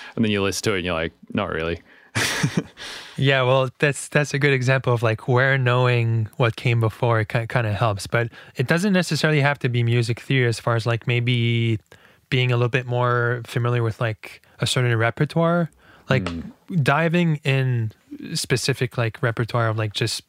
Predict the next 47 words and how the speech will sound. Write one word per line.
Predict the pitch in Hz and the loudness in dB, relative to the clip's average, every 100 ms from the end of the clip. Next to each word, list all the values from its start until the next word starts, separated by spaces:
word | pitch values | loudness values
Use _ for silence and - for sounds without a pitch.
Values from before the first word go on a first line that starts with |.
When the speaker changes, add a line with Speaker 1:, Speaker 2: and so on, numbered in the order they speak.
| 240 | -16
Speaker 2:
music | - 147 127 117 - | -2 0 2 0 -2
history, | 120 - 131 131 | -4 -4 -2 0
whatever | 120 113 110 110 107 - | 0 0 0 -2 -4 -2
era | 110 110 | 0 0
it | 107 | 0
is, | 110 104 | 0 -2
'cause | - 104 | -4 -6
there's | - - | -6 -6
just | 123 - - | -4 -4 -4
so | 113 | -2
much | 113 101 - | -2 -2 -2
music | 110 113 | -2 -2
that | - 117 | -2 0
has | 113 | 0
been | 110 110 | 0 -2
made, | 110 113 107 - - - | 0 -2 -4 -10 -20 -8
can, | - 135 | 0 2
like, | 131 123 | 2 2
really | 127 120 117 | 0 2 0
kind | - 117 | 0 -2
of | 110 | 0
broaden, | 107 107 104 104 101 - - - - - | 0 0 -2 -4 -6 -12 -20 -20 -12 -6
I | 113 | -4
feel | - 110 | -2 -2
like, | 107 - | -2 -4
your, | 110 104 | -4 -2
your | 123 113 | -2 0
options | 107 - 120 | -2 -2 -2
and | 113 107 | 0 0
make | 110 - | -2 -2
you | 120 | -2
aware | 107 104 104 117 139 151 - | -2 0 0 2 0 -2 -4
of | - 117 | -4 -2
what | 120 | 0
has | 123 113 | 0 0
been | 131 135 | -2 0
done. | 139 143 - 127 | 0 -2 -4 -2
I | |
think | 123 131 | 0 2
that | 123 | 0
can | 123 | 0
be | 113 107 | 0 -2
really | 110 113 113 | 0 0 0
important | 98 113 113 110 | -2 -2 -2 -2
to | 117 | -4
kind | - 110 | -4 -4
of | 98 - | -4 -8